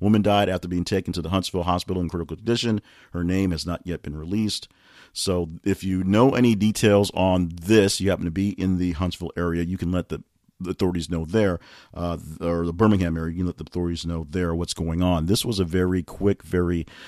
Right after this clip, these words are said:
uh, intense story that popped up, and as you can see, didn't take much for it to get its juice and get into the mindset of you guys.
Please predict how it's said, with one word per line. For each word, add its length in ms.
uh, 180
intense 800
story 300
that 160
popped 320
up, 160
and 80
as 140
you 60
can 60
see, 400
didn't 180
take 140
much 180
for 120
it 20
to 80
get 300
its 200
juice 380
and 140
get 200
into 600
the 360
mindset 420
of 100
you 100
guys. 340